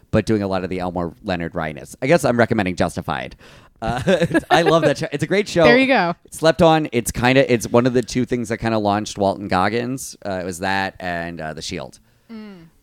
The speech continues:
Speaker 1: early on for him. And, uh, yeah, it's really great. And there's a new series of it that just came out. So catch up on the old Justified and then watch the new one, the, uh, revival that came out. And I guess I'll just end with what I,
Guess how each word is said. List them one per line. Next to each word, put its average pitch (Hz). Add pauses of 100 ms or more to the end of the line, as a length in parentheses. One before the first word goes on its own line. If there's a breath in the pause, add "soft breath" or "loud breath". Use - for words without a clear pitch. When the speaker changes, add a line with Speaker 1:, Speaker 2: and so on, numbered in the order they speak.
Speaker 1:
early 95
on 78
for 87
him. 80
And, 85
uh, 90
yeah, 107
it's 78
really 117
great. 113
And 107
there's 113
a 113
new 135
series 113
of 107
it 113
that 113
just 107
came 135
out. 120
So 95
catch -
up 110
on 110
the 104
old 98
Justified 98
and 90
then 95
watch 92
the 107
new 120
one, 82 (160)
the, 92
uh, 101 (140)
revival 107
that 87
came 82
out. 73 (400 loud breath)
And 113
I 107
guess 131
I'll 110
just 113
end 107
with 101
what 101
I, 95